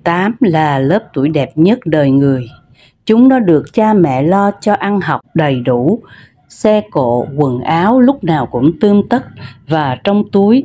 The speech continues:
ít khi nào thiếu tiền. Đó cũng là cái tuổi mà bọn con gái luôn luôn quan tâm đến nhan sắc mình, bắt đầu rạo rực vì ánh nhìn khác lạ của bọn con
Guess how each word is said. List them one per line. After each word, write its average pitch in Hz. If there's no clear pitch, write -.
ít 262
khi 208
nào 160
thiếu 226
tiền. 139
Đó 202
cũng 165
là 170
cái 240
tuổi 156
mà 196
bọn 139
con 202
gái 196
luôn 220
luôn 220
quan 214
tâm 214
đến 233
nhan 214
sắc -
mình, 160
bắt 254
đầu 156
rạo 147
rực 147
vì 156
ánh 226
nhìn 160
khác 185
lạ 139
của 190
bọn 165
con 190